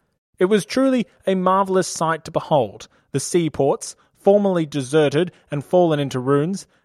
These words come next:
now surrounded by structures which were at once their ornament and their defence,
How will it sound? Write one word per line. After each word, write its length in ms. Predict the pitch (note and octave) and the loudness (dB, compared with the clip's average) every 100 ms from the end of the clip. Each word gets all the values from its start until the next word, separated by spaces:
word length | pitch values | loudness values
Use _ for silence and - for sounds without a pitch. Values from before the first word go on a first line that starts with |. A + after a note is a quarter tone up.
| - | -4
now 220 | E3 A3 | 0 0
surrounded 680 | - B3 G3+ F#3+ F#3+ G3 G3+ | -2 -4 0 2 2 0 2
by 140 | G3 | 0
structures 600 | F#3 - G3 - C#3 A#2 A#2+ | 0 -2 -2 -2 -6 -6 -6
which 260 | C#3+ - | -6 0
were 220 | D#3 D3+ - | 2 2 0
at 160 | D3+ D3+ | -4 -4
once 340 | D#3+ F3 F#3+ | -2 -2 -2
their 200 | - D3 - | -4 -4 0
ornament 440 | F3 F3+ F#3 G#3 - _ - | 2 4 2 0 -6 _ -4
and 260 | E3 G3 | -2 2
their 80 | G3 | 2
defence, 640 | F3+ - F3 A#2 - - | 2 0 -4 -4 -10 -18